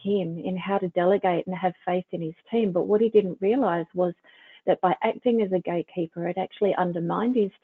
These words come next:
team and showed a lack of faith in his team. So I think that everyone wants to do a great job, and everyone,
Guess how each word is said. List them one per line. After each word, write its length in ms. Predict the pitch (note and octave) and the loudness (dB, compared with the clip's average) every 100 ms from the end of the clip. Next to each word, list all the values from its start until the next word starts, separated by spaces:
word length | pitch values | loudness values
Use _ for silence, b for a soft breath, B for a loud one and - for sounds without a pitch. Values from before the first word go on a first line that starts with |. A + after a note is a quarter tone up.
| - | -6
team 220 | E3+ E3+ | -4 -4
and 140 | F3 - | -6 -6
showed 220 | F#3+ F3+ F3 | 0 0 2
a 40 | |
lack 260 | E3+ F3 - | -2 -2 -8
of 80 | - - | -10 -4
faith 220 | F#3 G#3+ - | -2 -2 -2
in 120 | G#3 | -4
his 140 | F3 - _ | -4 -10 _
team. 300 | E3+ D#3+ D#3+ - _ | -8 -6 -8 -14 _
So 420 | F#3+ F3+ F3 F3 F3 b b b b - | -2 0 2 0 -2 b b b b -2
I 120 | G#3 | 0
think 220 | A3 D4 A#3+ | 2 2 4
that 140 | F#3+ - | 2 2
everyone 500 | F3+ A3 A3 F#3+ F3 | 4 6 6 4 0
wants 220 | F3 - _ | -4 -8 _
to 80 | F#3+ | 0
do 180 | F3+ | 2
a 60 | E3+ | 2
great 340 | E3 F3 F3 | 0 0 0
job, 260 | - F#3+ F3 | 2 2 2
and 120 | F3 - | -2 2
everyone, 680 | G#3 G3+ A3 F#3+ E3+ F3 | 2 6 4 4 -4 -6